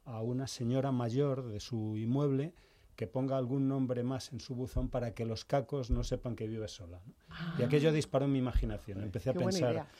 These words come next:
Speaker 1: por un lado, por un lado, qué fuerte, ¿no? Que, que alguien tenga que fingir, que tenga que enmascararse, pero luego pensé, bueno, a lo mejor María Luisa va más allá, ¿no?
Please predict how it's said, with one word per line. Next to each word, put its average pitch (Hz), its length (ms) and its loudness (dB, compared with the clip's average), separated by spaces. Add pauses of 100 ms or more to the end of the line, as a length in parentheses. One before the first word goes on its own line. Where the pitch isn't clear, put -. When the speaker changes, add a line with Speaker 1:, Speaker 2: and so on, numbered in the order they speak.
(160)
Speaker 1:
por 139 100 4
un 135 100 8
lado, 165 220 4
por 120 120 -2
un 131 100 4
lado, 147 180 4
qué 143 100 0
fuerte, 135 460 0
¿no? 120 180 -4
Que, 107 320 -2
que 123 80 -2
alguien 131 220 -2
tenga 151 260 -4
que 135 140 -6
fingir, 113 600 -4 (380)
que - 60 -20
tenga 135 260 0
que 135 80 -2
enmascararse, 131 880 -2 (260)
pero 113 140 -2
luego 123 220 4
pensé, 120 280 -2
bueno, 156 220 -2
a 123 40 -4
lo 113 60 -6
mejor 107 240 -2
María 156 260 -2
Luisa 156 300 -6
va 139 140 0
más 143 240 -4
allá, 101 260 -6
¿no? 113 160 -8